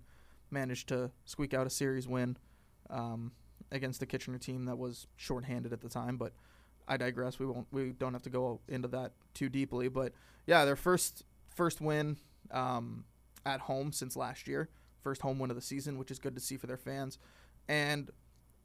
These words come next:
they beat a really good team. They beat <laughs> a Barrie team that, um, you know, has been riding high and been feeling themselves a little bit, uh, over the last few weeks. So,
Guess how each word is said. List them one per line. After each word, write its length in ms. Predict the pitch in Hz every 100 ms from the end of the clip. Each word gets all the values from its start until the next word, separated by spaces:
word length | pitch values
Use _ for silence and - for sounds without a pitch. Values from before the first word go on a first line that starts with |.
| -
they 120 | 156
beat 160 | 170 247
a 40 |
really 200 | 294 269
good 160 | 262 220
team. 260 | 170 190 139
They 120 | 135
beat 200 | 151 180 180
<laughs> 140 | - -
a 80 | 160
Barrie 340 | 151 160 160
team 320 | 151 139 139
that, 260 | 135 127 - - - - -
um, 500 | 135 131 123 120 123 - - - -
you 140 | 143
know, 180 | 131 123 -
has 240 | - 147
been 340 | 135 156 143 131
riding 380 | 143 139 139 139
high 420 | 143 135 135 139 - - - -
and 300 | 135 135 131
been 120 | 131
feeling 320 | - 165 190 160
themselves 360 | 175 135 127
a 60 | 127
little 180 | 131 123
bit, 300 | 127 135 - - - - - -
uh, 240 | - 135 120
over 160 | 139
the 60 | 139
last 300 | 135 135 -
few 140 | 143
weeks. 360 | 131 135 127 - - - - - - - - - - - -
So, 400 | - - 147 151